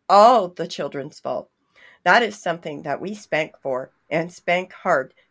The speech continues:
just like you do when you do something, just like we do when you do something like telling a lie. But if other children do it and you do not take part and do not help keep it quiet, then you will not be punished.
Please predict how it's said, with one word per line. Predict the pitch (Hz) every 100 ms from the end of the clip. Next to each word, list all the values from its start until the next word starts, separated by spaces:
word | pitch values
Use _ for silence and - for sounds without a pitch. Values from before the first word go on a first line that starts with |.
| -
just | 233 -
like | - 170 147 -
you | 175
do | 180 151 143 - _ -
when | 139 135
you | 147
do | 151 143
something, | 147 135 135 131 120
just | - 202 -
like | 220 208
we | 165
do | 160 139 139 _ _
when | - 139
you | 165 175
do | 175
something | 185 165 131 139 135
like | 135 139
telling | - 139 147
a | 139
lie. | 139 147 131 120 _ _ _ _
But | - 185
if | 190 202
other | 214 226 208 _
children | - 190 180 185
do | 170 185
it | 156 131 - _ -
and | 156
you | 170
do | 190
not | 180 165
take | - 180 -
part | - 175 135 _ _ _
and | 165 160
do | 190
not | 185 -
help | 175 180 -
keep | - 175 175
it | -
quiet, | - 170 139 -
then | 156
you | 160 165
will | 147
not | 147 -
be | 160
punished. | 156 - 131 113 - -